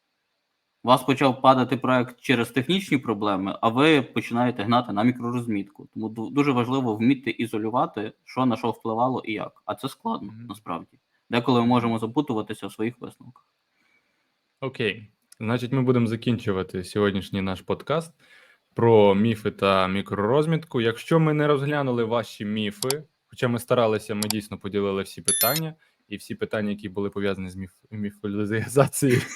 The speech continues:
Speaker 2: <laughs> мікророзмітки, ми старалися відповісти.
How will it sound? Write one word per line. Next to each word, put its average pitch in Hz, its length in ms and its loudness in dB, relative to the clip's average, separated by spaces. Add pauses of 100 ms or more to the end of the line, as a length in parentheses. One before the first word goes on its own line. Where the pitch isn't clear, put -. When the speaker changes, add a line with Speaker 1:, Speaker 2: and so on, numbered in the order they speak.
Speaker 2:
<laughs> 226 220 -8
мікророзмітки, 143 840 6
ми 127 140 -2
старалися 123 840 4
відповісти. 127 920 0